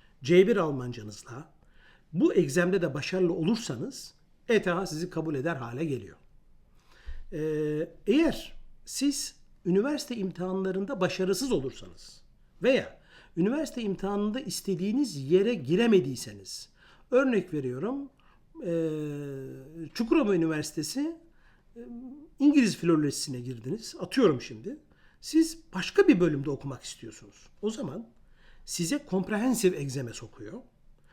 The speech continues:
Comprehensive exam'de yani jeoloji, tarih,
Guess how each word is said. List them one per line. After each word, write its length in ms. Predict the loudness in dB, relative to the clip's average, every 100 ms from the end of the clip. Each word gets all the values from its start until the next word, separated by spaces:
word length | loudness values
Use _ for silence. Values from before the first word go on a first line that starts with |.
| -20 _
Comprehensive 680 | -2 0 -2 -2 0 -2 -2
exam'de 440 | -4 -4 -6 -6
yani 260 | -6 -4 -4
jeoloji, 640 | -2 0 -2 -6 -10 -14 -18 -20 -8
tarih, 480 | -4 -4 -4 -10